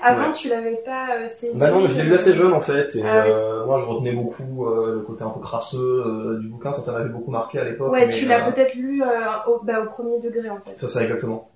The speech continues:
Speaker 1: Enfin, l'œuvre de Franz Kafka, personnellement, moi, je suis très attachée, et il y a vraiment une double lecture de chaque livre, que ce soit Le Procès, que ce soit Le Médecin de campagne, qui est peut-être
Speaker 2: Mhm.
Speaker 1: moins, moins
Speaker 2: Mhm.
Speaker 1: connu, que ce soit La Métamorphose.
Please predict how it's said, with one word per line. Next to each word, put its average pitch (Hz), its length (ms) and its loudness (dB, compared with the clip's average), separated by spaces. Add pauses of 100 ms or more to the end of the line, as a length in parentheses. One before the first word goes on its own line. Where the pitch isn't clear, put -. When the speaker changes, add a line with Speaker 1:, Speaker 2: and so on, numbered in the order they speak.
Speaker 1:
Enfin, 220 160 -6
l'œuvre 233 380 -4
de 208 100 -12
Franz 214 280 -16
Kafka, 226 280 -18 (100)
personnellement, 226 460 -12
moi, 214 180 -14
je 196 60 -20
suis 202 320 -20 (320)
très 214 280 -16
attachée, 214 600 -16
et 214 280 -4 (300)
il 196 40 -16
y - 20 -16
a 196 40 -16
vraiment 214 220 -12
une 208 160 -10
double 226 320 -10
lecture 220 640 -10 (400)
de 214 180 -12
chaque 226 360 -10
livre, 233 400 -12 (320)
que 226 80 -10
ce 220 40 -10
soit 220 160 -8
Le 202 160 -6
Procès, 226 640 -6
que 226 60 -20
ce 208 140 -20
soit 208 360 -12
Le 202 140 -12
Médecin 214 320 -12
de 208 60 -18
campagne, 220 420 -12
qui - 120 -18
est 120 60 -20
peut-être - 140 -14
Speaker 2:
Mhm. 208 80 -14
Speaker 1:
moins, 208 240 -12
moins 202 220 -14
Speaker 2:
Mhm. - 80 -14
Speaker 1:
connu, 226 320 -4 (400)
que 233 80 -6
ce 226 80 -10
soit 233 100 -4
La 220 100 0
Métamorphose. 220 840 -6